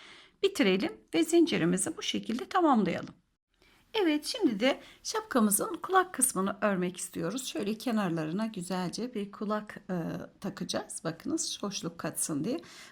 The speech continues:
Bu kulağımızın bir tanesini ördüm. Şimdi ikincisini sizlerle birlikte örelim. Zincirimizi çekerek başlayalım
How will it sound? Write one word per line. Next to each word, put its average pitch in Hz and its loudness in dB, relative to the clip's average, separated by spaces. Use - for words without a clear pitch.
Bu 370 -12
kulağımızın 240 4
bir 320 0
tanesini 170 0
ördüm. 160 -4
Şimdi - -4
ikincisini 202 -4
sizlerle 220 -2
birlikte 240 -2
örelim. 240 0
Zincirimizi 262 0
çekerek - -2
başlayalım 214 0